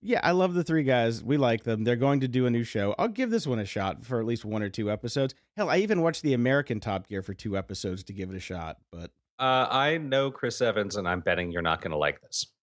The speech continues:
Speaker 1: Oh, you don't? You, you think I'm not gonna dig this dude?
Speaker 2: Nah, he's n-, he's no, he's no May, he's no Clarkson, he's no none of that. Uh, he's basically, I would call him the Ryan Seacrest of Britain.
Speaker 1: Ew.
Speaker 2: Yeah, I mean, he's kind of wacky, but in a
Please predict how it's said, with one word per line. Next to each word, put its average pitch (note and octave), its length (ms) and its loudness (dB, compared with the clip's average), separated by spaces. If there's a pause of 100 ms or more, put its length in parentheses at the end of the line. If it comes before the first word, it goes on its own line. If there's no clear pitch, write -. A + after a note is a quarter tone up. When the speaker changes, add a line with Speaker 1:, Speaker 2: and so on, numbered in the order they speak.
Speaker 1:
Oh, G2+ 280 0
you A#2 120 -2
don't? A2 240 -2
You, A2 200 -4
you A2+ 120 -4
think A2 160 0
I'm G#2+ 80 0
not G#2+ 120 0
gonna G2+ 160 -2
dig G#2 160 -2
this G#2+ 160 -4
dude? A#2+ 280 0 (400)
Speaker 2:
Nah, F#2 440 2
he's A#2 240 -2
n-, A#2+ 80 -2
he's G#2+ 180 -4
no, F#2 480 2
he's G#2+ 180 -6
no F2+ 380 0 (100)
May, F2 300 2
he's E2 180 -8
no D#2+ 140 -2
Clarkson, E2 460 -2
he's D#2 240 -10
no E2 120 0
none D#2 200 0
of C#2+ 60 0
that. D2+ 220 0
Uh, G2 260 2
he's B2 260 0
basically, A2+ 600 2
I F#2+ 140 2
would F#2+ 220 -2 (100)
call F#2 300 2
him E2+ 260 0
the D#2+ 340 -2 (760)
Ryan G#2 220 2
Seacrest - 520 -2
of F2+ 80 -4
Britain. D#2 320 -4 (400)
Speaker 1:
Ew. A2+ 760 0 (340)
Speaker 2:
Yeah, G#2 520 2 (200)
I C3+ 80 0
mean, C#3+ 120 2
he's E3 180 0
kind D#3+ 180 0
of C#3+ 180 0 (100)
wacky, A2+ 440 -2
but G#2 120 -6
in G2+ 120 -14
a F2 40 -18